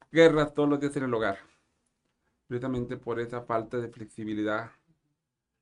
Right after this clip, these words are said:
de acuerdos, como yo les digo en el consultorio, de peleas sanas.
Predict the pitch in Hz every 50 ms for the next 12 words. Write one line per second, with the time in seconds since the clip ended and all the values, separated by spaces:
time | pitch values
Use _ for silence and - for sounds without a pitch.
0 | _ - 113 120 117 110 110 _ - 120 127 131 135 120 - 117 113 113 - -
1 | - _ _ _ _ _ _ _ _ _ _ _ _ _ _ _ _ _ - -
2 | 113 117 117 117 117 123 123 127 123 131 127 117 - 120 113 110 107 104 - 120
3 | 123 127 127 120 120 120 120 - 120 110 110 120 120 120 120 - 127 131 123 110
4 | 98 104